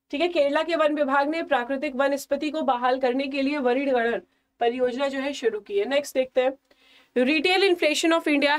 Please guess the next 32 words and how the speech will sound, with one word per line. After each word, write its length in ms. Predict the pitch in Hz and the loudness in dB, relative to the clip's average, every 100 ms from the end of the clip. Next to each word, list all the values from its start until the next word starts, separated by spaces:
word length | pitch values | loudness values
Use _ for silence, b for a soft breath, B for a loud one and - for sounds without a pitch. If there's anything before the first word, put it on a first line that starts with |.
| 277 | 2
has 280 | 254 254 254 - | 0 0 -2 0
eased 320 | 294 359 - | 4 4 2
to 120 | 311 302 294 | 2 4 4
how 100 | 294 359 | 2 2
much 220 | 370 - | 0 2
percent 400 | 262 254 285 285 | 2 4 2 0
in 120 | 294 269 | 0 2
November 340 | 233 247 277 | 2 2 2
two 180 | 285 262 | 0 0
thousand 320 | 247 220 254 | 0 0 -2
twenty-two 520 | 254 226 247 285 240 - B B B - - | 0 0 0 -2 -4 -6 B B B -8 0
from 220 | 285 339 370 | 2 2 2
six 200 | 302 - | 0 0
point 280 | - 294 302 | 2 2 2
seven 200 | 262 254 285 | 0 2 2
seven 240 | 294 254 269 | 2 2 2
percent 360 | 240 240 277 277 | 0 2 2 2
in 100 | 277 | 2
previous 420 | 247 233 226 226 | 0 2 0 0
month। 260 | 208 185 - B B B B | -2 -2 -6 B B B B
भारत 360 | 247 285 320 359 | 0 2 2 2
की 160 | 370 | 0
खुदरा 440 | 381 294 233 294 311 | 0 0 2 2 2
मुद्रास्फीति 720 | 269 233 277 277 - 285 330 | 0 0 2 2 -2 -2 0
November 400 | 277 262 262 294 | 2 2 2 2
दो 140 | 262 | 0
हज़ार 260 | 269 262 277 | 0 2 2
बाईस 340 | 247 240 254 | 2 0 0
में 120 | 269 | -4
पिछले 320 | 262 285 - 330 | -4 -4 -2 0
महीने 380 | 277 254 254 | 2 2 2
के 320 | 247 - 262 | 0 0 0